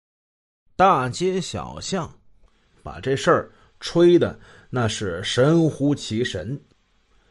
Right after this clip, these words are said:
欢度了国庆四十五周年之后，沈阳市公安局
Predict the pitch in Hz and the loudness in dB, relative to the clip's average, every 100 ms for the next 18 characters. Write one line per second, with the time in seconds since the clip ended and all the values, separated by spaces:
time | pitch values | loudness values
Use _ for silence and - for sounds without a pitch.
0 | _ _ _ _ _ _ - 226 233 202 | _ _ _ _ _ _ 4 4 4 2
1 | 220 196 156 147 135 135 180 190 196 175 | 6 8 8 4 2 2 4 4 2 2
2 | 151 - 165 147 175 120 98 143 156 143 | 0 -2 -2 0 0 0 0 0 0 0
3 | 170 185 - 185 - _ _ _ _ _ | 2 2 4 0 0 _ _ _ _ _
4 | _ _ - 117 123 143 143 139 127 156 | _ _ -6 -2 0 -2 0 0 2 2
5 | 160 156 131 147 | 2 2 0 0